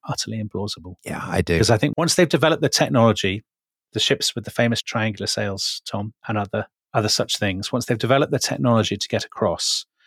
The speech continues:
Speaker 1: the sheer competitiveness of European states, plus the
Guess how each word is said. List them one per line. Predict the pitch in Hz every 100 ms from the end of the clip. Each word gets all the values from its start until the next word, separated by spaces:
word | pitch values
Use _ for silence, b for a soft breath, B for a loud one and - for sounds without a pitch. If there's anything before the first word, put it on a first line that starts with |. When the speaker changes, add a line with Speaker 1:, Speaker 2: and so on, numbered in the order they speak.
| _ _ -
Speaker 1:
the | 143
sheer | - 170 165
competitiveness | - 143 - 170 170 - 131 101 87 -
of | 98
European | 101 104 101 104 92
states, | - 107 85 - - - - -
plus | - 117 -
the | 120 117